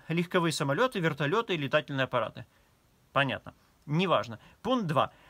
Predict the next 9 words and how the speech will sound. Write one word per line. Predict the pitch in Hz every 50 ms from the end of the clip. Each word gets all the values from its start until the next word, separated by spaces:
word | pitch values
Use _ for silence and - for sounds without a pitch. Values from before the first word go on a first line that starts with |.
| - -
Автомобили, | - 139 - - 156 147 143 139 208 269 262 233
мотоциклы, | 196 165 - 127 - 175 170 185 165
мотороллеры. | 156 143 139 156 139 135 120 110 101 107 101 - - - _ _ _ -
С | 139 139 120
двигателем | 117 135 180 202 220 - 185 175 147 135
внутреннего | 160 220 - 226 214 202 190 180
сгорания | 160 151 156 170 170 170 165 160 - -
или | - - 190 190
электродвигателем. | 165 139 143 139 - - 135 117 117 120 110 104 - - - 117